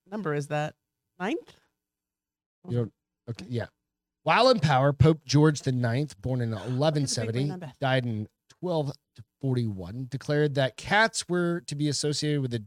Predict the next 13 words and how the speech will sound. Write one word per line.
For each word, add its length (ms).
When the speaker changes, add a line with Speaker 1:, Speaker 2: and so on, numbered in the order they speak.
Speaker 2:
devil, 540
with 160
devil 320
worship, 500
and 80
had 280
them 220
exterminated. 800
Speaker 1:
Ah. 120
Speaker 2:
He 220
issued 380
a 80
palpable 840